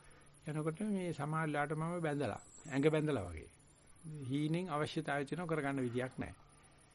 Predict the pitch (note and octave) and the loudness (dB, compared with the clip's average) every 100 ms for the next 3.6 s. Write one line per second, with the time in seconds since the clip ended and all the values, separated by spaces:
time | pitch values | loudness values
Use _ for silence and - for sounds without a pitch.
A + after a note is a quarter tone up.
0 | - - D#3+ E3+ D3+ E3 F#3+ F#3+ D#3 D3+ | -20 -10 -2 0 2 0 -2 0 0 0
1 | - - - G3 F#3+ G#3+ D3+ D3+ F#3 G3+ | -4 -6 2 4 6 6 6 4 6 6
2 | A3+ A3+ G#3+ G#3 F3+ E3+ G3+ - D#3 D#3 | 6 6 6 4 4 2 2 2 2 2
3 | G2+ F2 - D#2+ E2 - | 0 -6 -8 -10 -10 -14